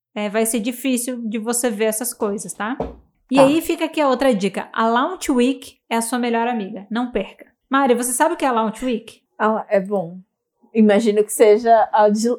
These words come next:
Speaker 2: tipo, lançamentos, né? <laughs>
Speaker 1: Isso, legal.
Speaker 2: Então, uma semana que tem vários lançamentos.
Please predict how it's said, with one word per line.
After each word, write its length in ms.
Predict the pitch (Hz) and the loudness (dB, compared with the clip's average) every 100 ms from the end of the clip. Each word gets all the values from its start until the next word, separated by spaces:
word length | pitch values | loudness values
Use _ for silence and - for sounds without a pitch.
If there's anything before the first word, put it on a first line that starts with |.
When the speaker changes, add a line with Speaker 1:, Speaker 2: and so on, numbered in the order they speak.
| 196 | -6
Speaker 2:
tipo, 280 | - - 214 | -10 0 4
lançamentos, 1000 | 208 214 - 233 247 208 170 - 175 190 | 4 2 -2 -2 0 -2 -4 -10 -12 -10
né? 160 | 175 | -2
<laughs> 680 | 190 277 311 330 415 - 440 | 0 2 4 4 4 0 -2
Speaker 1:
Isso, 540 | - 311 196 - 311 320 | 0 -2 -2 -4 -8 -8
legal. 680 | 240 196 196 208 277 - _ _ - - - | -8 -6 -6 -4 -6 -8 _ _ -20 -20 4
Speaker 2:
Então, 160 | 202 | 4
uma 140 | 196 208 | 6 4
semana 420 | 247 226 214 226 | 2 0 0 -4
que 100 | - | 2
tem 200 | 254 254 | 4 4
vários 340 | 254 247 269 | 2 0 -4
lançamentos. 1080 | 262 254 254 240 220 190 196 - 180 220 _ | -4 -6 -4 -4 -4 -8 -10 -18 -20 -20 _